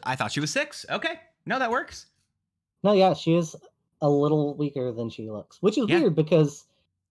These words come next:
Speaker 2: there's a lot of high strength heroes in Radigan's deck, and you
Speaker 1: Mm-hmm.
Speaker 2: like, you would think she would match with everyone else, but she kinda doesn't.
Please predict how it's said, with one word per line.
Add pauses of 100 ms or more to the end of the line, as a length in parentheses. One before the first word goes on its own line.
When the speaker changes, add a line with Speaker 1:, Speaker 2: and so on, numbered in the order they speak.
(140)
Speaker 2:
there's
a
lot
of
high
strength (180)
heroes
in
Radigan's
deck, (120)
and
you
Speaker 1:
Mm-hmm.
Speaker 2:
like,
you
would
think
she
would
match
with
everyone
else,
but
she
kinda
doesn't.